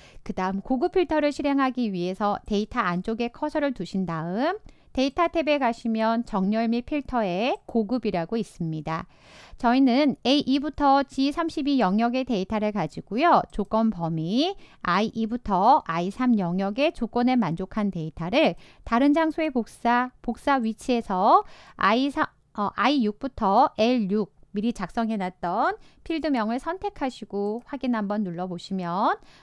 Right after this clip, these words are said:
네, 어, 항공편명 확인해 보셨을 때요. 숫자가 아닌 데이터만 추출이 되어 있는지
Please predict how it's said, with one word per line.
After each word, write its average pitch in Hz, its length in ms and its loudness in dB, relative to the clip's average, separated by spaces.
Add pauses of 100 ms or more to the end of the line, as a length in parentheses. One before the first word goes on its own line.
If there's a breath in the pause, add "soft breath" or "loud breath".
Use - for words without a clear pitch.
(120)
네, 160 340 -6 (400 soft breath)
어, - 100 -4
항공편명 254 1000 -2
확인해 311 340 -4
보셨을 233 480 -4
때요. 170 560 0
숫자가 302 460 -4
아닌 208 280 -2
데이터만 202 600 -4
추출이 247 380 -8
되어 180 280 -4
있는지 175 580 -4